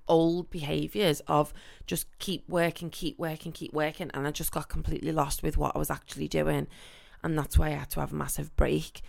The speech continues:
Um, so you don't want all that pressure. You just wanna accept that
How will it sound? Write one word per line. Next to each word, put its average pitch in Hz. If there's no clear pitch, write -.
Um, 175
so -
you 202
don't 226
want 196
all 196
that 185
pressure. 185
You 208
just 262
wanna 262
accept -
that 190